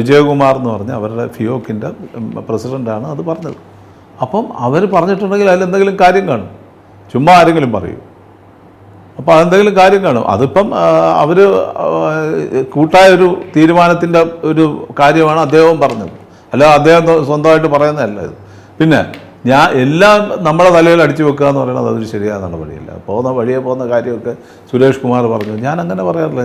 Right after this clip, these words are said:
ഞാൻ അവിടെ ഉത്തരവാദിത്തപ്പെട്ട ഒരു പൊസിഷനിലിരിക്കുമ്പോൾ നമ്മൾ അവിടെ പറയാൻ എന്താണ് തീരുമാനിച്ചത് അതേ പറഞ്ഞിട്ടുള്ളൂ. അല്ലാതെ അതിൻ്റെ, അതിൻ്റെ വെളിയിൽ ഒരു കാര്യവും ഞാൻ പറഞ്ഞിട്ടില്ല. സിനിമ പൊതുവേ ഇവിടെ ഓരോരുത്തർ പടം പിടിക്കാൻ വരുന്നത് എങ്ങനെയാണ്? ഒരു പ-, പ-, പടം പിടിക്കാൻ വരുന്നത്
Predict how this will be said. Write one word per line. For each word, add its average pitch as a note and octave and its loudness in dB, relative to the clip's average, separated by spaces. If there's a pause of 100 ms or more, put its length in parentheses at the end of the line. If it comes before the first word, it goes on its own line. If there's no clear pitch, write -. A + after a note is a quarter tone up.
ഞാൻ D3 -2 (400)
അവിടെ D3+ 4
ഉത്തരവാദിത്തപ്പെട്ട E3 4
ഒരു D3 -2
പൊസിഷനിലിരിക്കുമ്പോൾ C#3 -2 (100)
നമ്മൾ C#3+ 2 (400)
അവിടെ B2+ 0
പറയാൻ C#3+ 4 (300)
എന്താണ് C3+ -2
തീരുമാനിച്ചത് A#2 -4
അതേ A2 -4 (100)
പറഞ്ഞിട്ടുള്ളൂ. E2+ -16 (580)
അല്ലാതെ C#3 6
അതിൻ്റെ, C#3+ 4 (260)
അതിൻ്റെ C3+ 0
വെളിയിൽ C#3+ 2
ഒരു E3+ 4
കാര്യവും B2+ 2
ഞാൻ F2 -6
പറഞ്ഞിട്ടില്ല. - -18 (520)
സിനിമ F3 2 (120)
പൊതുവേ C3+ 2
ഇവിടെ A#2+ 0 (140)
ഓരോരുത്തർ B2 -2 (140)
പടം A#2 -2
പിടിക്കാൻ G#2+ -4
വരുന്നത് F#2 -6
എങ്ങനെയാണ്? D#2+ -12 (600)
ഒരു C3 0
പ-, - -16 (140)
പ-, - -14 (100)
പടം C3+ 2
പിടിക്കാൻ C#3 4
വരുന്നത് B2 2